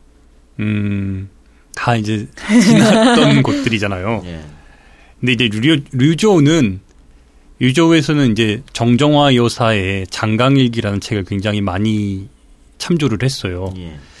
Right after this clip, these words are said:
Speaker 1: 정정화 여사가 굉장히 불안한 상황에서 자기의 심리, 그러니까 그 피신 생활을 표현을 했는데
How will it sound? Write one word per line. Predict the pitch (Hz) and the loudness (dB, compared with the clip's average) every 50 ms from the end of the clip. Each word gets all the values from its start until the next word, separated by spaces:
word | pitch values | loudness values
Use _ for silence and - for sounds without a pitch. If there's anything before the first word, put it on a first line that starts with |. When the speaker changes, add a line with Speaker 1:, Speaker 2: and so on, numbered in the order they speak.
| - - - - | -20 -20 -20 -20
Speaker 1:
정정화 | - - 127 120 120 143 143 143 143 135 131 | -6 -2 0 0 2 2 2 2 4 2 2
여사가 | 120 107 - 120 110 123 143 135 104 101 - - _ _ _ _ - - - - - - _ _ _ - - - - _ _ _ _ _ _ - | 2 0 -2 -2 0 0 0 0 -2 -4 -8 -14 _ _ _ _ -20 -20 -20 -20 -20 -20 _ _ _ -20 -20 -20 -20 _ _ _ _ _ _ -12
굉장히 | - 120 143 143 120 | -6 -2 0 0 0
불안한 | - - - 127 170 175 180 175 170 170 156 | 0 -2 -2 0 2 4 4 4 4 2 2
상황에서 | 147 165 165 160 160 151 135 135 | 2 2 2 2 0 0 0 -2
자기의 | 120 - 113 104 120 123 | -2 -4 -4 -2 0 0
심리, | 117 - - 190 180 180 175 180 170 | -2 -2 -2 -2 -2 -2 -2 -4 -4
그러니까 | 123 117 110 123 117 117 | -4 -4 -2 -2 -2 -2
그 | - 123 | -4 -6
피신 | 135 - 185 185 185 180 | -4 -2 0 0 2 2
생활을 | 170 165 151 135 123 123 | 2 2 2 2 0 -2
표현을 | - - 185 175 160 151 135 | -2 -2 -2 0 0 0 0
했는데 | 139 151 147 123 117 139 143 110 95 | 0 0 0 0 0 0 0 -2 -4